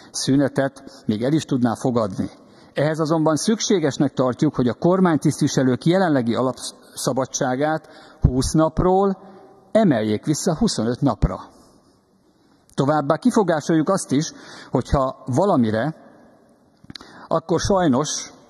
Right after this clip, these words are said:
jó volt a covid időszak, azért mondom, hogy sajnos, hogy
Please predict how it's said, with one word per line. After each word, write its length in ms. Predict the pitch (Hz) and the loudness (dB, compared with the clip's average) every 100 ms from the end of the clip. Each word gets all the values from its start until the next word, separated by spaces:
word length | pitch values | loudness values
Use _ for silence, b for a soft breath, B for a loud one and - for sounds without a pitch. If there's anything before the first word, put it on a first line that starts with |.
| - | -12
jó 280 | - 143 175 | -2 2 2
volt 300 | 117 123 135 | 2 0 -2
a 60 | 127 | -2
covid 260 | 165 139 | 0 2
időszak, 640 | 135 131 123 - 131 - - B B B B B | 2 2 0 0 -2 -4 -16 B B B B B
azért 220 | 117 135 | -4 -2
mondom, 180 | 120 120 | 0 0
hogy 100 | 113 | -2
sajnos, 640 | - 143 135 113 123 156 - B B | -4 -2 0 0 0 -2 -10 B B
hogy 140 | 113 | -6